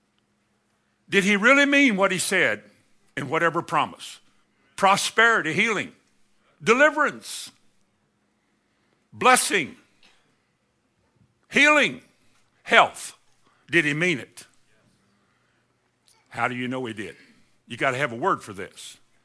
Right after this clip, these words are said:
And you got one in your lap. You're looking at it. God is not a man that he should lie,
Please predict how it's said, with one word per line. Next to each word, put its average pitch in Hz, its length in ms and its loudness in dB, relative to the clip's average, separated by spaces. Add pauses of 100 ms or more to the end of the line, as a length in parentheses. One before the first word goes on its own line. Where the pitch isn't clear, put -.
And 120 140 -8
you 135 100 -4
got 151 240 -2
one 127 200 -8
in 123 100 -8
your 127 100 -8
lap. 139 260 -4
You're 117 120 -8
looking 143 240 -10
at 117 160 -8
it. - 80 -16 (520)
God 185 260 4
is 170 140 -6
not 185 220 4
a 160 60 -2
man 180 320 0
that 143 120 -4
he 170 200 -4
should 156 280 -6
lie, 147 420 4